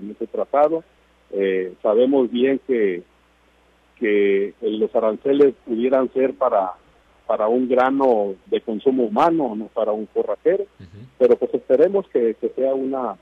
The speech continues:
Speaker 1: una buena estrategia y que esto motive a que las empresas, las, las empresas, pues, se interesen más por el grano que se produce en Sinaloa.
Speaker 2: Ujú. Ahorita, este, además de, pues, este asunto del maíz, eh, ¿qué otra, eh, a-, eh,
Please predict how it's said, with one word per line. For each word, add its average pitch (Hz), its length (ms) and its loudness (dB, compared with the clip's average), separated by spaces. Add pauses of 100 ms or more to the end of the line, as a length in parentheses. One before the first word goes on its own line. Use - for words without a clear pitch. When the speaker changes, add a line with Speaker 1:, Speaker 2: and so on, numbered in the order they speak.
Speaker 1:
una 117 180 -4
buena 120 240 -2
estrategia 151 580 -4
y 139 60 -2
que 107 220 -6
esto 104 420 -2 (160)
motive 127 580 0 (580)
a 95 100 -6 (180)
que 95 420 -2
las 107 240 -4
empresas, 123 720 -2
las, 107 180 -4 (140)
las 104 180 -6
empresas, 123 420 -6 (180)
pues, 120 160 -8
se 110 60 -2
interesen 120 420 -2
más 135 140 -4
por - 160 -2
el 110 100 2
grano 117 260 -10
que 123 80 -4 (220)
se - 80 -10
produce - 320 -12
en 208 100 -12
Sinaloa. - 360 -20 (180)
Speaker 2:
Ujú. 98 200 -20 (680)
Ahorita, 170 460 -6
este, 127 500 -4
además 135 400 -6
de, 135 300 -4
pues, 120 160 -10
este 151 180 -6
asunto 156 340 -8
del 135 180 0
maíz, 135 640 -8
eh, 123 460 -4
¿qué 160 120 -10
otra, 165 600 -4
eh, 110 340 -4
a-, 101 220 -12
eh, 107 640 -8